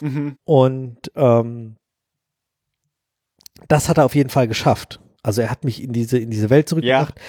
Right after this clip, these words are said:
Speaker 2: Was mich allerdings ein bisschen gestört hat, ist, dass sie sehr viel auf Planeten rumlaufen und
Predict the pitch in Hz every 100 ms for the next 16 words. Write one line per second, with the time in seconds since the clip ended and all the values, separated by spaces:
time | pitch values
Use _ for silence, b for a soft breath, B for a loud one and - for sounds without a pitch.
0 | B B B 151 214 196 170 175 170 -
1 | 160 151 120 - 156 190 196 214 - b
2 | b b - 180 170 - - 151 139 139
3 | 139 143 - _ _ 139 127 160 170 -
4 | 175 170 170 160 - - 120 107 - -
5 | 110 139 151 139 131 131 135 127 131 -
6 | 135 139 135 - 110 101 98 -